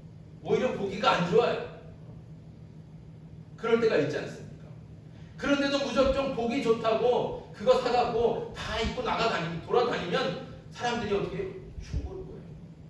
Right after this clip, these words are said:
비웃는 거예요. 오히려 창피함을 당하는 거죠. 그러니까 좋게 보이는 것이,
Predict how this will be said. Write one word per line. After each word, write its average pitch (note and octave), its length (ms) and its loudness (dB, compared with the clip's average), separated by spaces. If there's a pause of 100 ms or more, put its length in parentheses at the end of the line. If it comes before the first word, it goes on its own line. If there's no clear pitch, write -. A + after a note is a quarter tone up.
(400)
비웃는 - 460 -8
거예요. - 120 -14 (760)
오히려 A#3 260 -4
창피함을 D#3 520 -8
당하는 - 240 -12
거죠. - 300 -14 (1400)
그러니까 A#3+ 340 2
좋게 A3+ 560 0
보이는 A#3 240 0
것이, - 640 -6